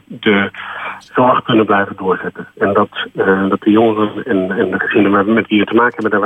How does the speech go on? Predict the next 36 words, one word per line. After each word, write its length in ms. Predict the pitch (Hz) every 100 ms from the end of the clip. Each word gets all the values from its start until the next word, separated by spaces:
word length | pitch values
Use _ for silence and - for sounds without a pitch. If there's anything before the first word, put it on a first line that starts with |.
| 107
weinig, 220 | 98 - _ -
eh, 280 | 101 98
tot 240 | 98 - 107 110
geen 340 | - - 107
last 260 | 104 95 -
van 160 | 101
hebben. 260 | 90 92 98 - - - - -
Ehm, 460 | 120 113 95 - 110 - _
<clears throat> 280 | - 170 120 -
gelukkig 260 | 123 151 123
is 60 |
het 120 | 117 -
zo 180 | 113
dat 140 | 107 107 -
bij 160 | 104
wet 260 | 101 151 -
is 180 | - -
geregeld 500 | - 101 95 - 117
dat 200 | - 104
uiteindelijk 400 | 104 98 95 95
ook 140 | 98 -
de 100 | 107
gemeenten 580 | 110 117 131 127 104
verantwoordelijk 560 | 107 101 101 107 113 110
zijn 280 | 98 92 107
voor 240 | - 101
de, 160 | 95 92 - - - -
zoals 280 | - - -
je 80 |
dat 160 | 110 101
dan 140 | 101
noemt, 240 | 98 107 -
continuïteit 840 | - 117 107 104 101 95 92 92 -
van 120 | 92
de 80 | 90
zorg. 400 | 92 87 -